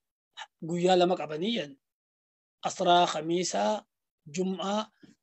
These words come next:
haga asraa guyyaa sabtiiti jenna. Ammoo irra qabatamaan, irra qabatamaan ka'an se'u, ka'an sirri an se'u, Khamiisa galgalarraa eegale halkan Jum'aan seenurraa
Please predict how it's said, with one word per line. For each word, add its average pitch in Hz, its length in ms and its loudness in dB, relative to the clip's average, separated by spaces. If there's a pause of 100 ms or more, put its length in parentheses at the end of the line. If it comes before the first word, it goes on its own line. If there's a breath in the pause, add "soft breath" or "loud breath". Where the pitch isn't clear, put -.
haga 180 380 -2
asraa 165 340 -6
guyyaa 156 280 -8
sabtiiti - 440 -10
jenna. - 220 -20 (320)
Ammoo 165 240 -2
irra 185 180 0
qabatamaan, 175 580 0 (680 soft breath)
irra 175 180 -4
qabatamaan 180 500 -2
ka'an - 220 -8
se'u, 147 340 -6 (2000)
ka'an 165 200 -6
sirri 190 420 0
an 170 100 6
se'u, 180 220 0 (720)
Khamiisa 208 480 4
galgalarraa 175 680 2
eegale 170 360 -2
halkan 160 300 -6
Jum'aan 185 380 -4
seenurraa 175 560 -4